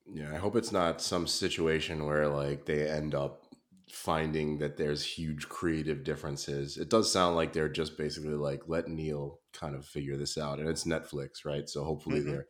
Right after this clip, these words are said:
Speaker 1: they're gonna give him as much free reign as they, as, or not free reign, give him as much control over his baby, as you said,
Speaker 2: Yeah,
Speaker 1: as,
Speaker 2: and
Speaker 1: as
Speaker 2: it,
Speaker 1: he
Speaker 2: it
Speaker 1: could
Speaker 2: does
Speaker 1: possibly get.
Speaker 2: appear, it does appear that we're gonna get a season two. So that's, uh, that's always positive stuff.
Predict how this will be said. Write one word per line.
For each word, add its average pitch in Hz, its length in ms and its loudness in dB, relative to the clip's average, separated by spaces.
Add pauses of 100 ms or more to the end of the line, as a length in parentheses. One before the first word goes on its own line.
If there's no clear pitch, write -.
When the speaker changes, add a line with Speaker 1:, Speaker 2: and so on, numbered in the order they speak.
(460)
Speaker 1:
they're 87 100 0
gonna 82 140 2
give 78 160 0
him 82 100 -4
as 78 120 -2
much 78 180 -2
free 80 160 -2
reign 78 220 0
as 73 100 -4
they, 76 100 -4 (160)
as, 78 320 -2 (800)
or 98 100 0
not 95 100 2
free 95 160 6
reign, 82 300 6
give 92 180 4
him 92 120 0
as 82 140 2
much 85 180 2
control 80 340 2
over 73 180 0
his 73 160 -6
baby, 76 440 -2 (100)
as 76 140 -6
you 73 60 -6
said, 69 300 -4 (460)
Speaker 2:
Yeah, 139 220 -2
Speaker 1:
as, 123 40 -4
Speaker 2:
and 113 120 0
Speaker 1:
as - 120 2
Speaker 2:
it, - 20 -2
Speaker 1:
he 95 60 -2
Speaker 2:
it - 20 4
Speaker 1:
could - 120 2
Speaker 2:
does 117 180 4
Speaker 1:
possibly - 220 4
get. 113 200 4
Speaker 2:
appear, 110 240 -2 (300)
it 95 80 -10
does 110 180 -2
appear 107 260 0
that 92 120 2
we're 90 100 0
gonna 90 180 -2
get 85 140 -4
a 80 40 -8
season 82 340 -8
two. 82 240 -8
So 78 180 -6
that's, 76 400 -8
uh, 73 380 -8 (540)
that's 78 180 -8
always 78 220 -4
positive 64 480 -6
stuff. - 300 -16